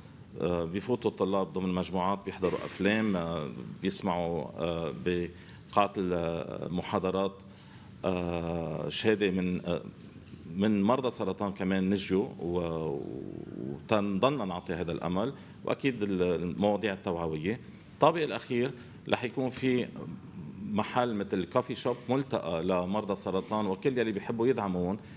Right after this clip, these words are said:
يجوا بدل ما يعملوا اجتماعاتهم هون وهون وبدهم internet وبدهم يشربوا شيء وياخذوا شيء، موجود.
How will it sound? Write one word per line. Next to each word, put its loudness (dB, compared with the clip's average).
يجوا 6
بدل 0
ما 2
يعملوا 2
اجتماعاتهم 0
هون 2
وهون 0
وبدهم -2
internet -2
وبدهم -2
يشربوا 2
شيء -2
وياخذوا 0
شيء، 0
موجود. 4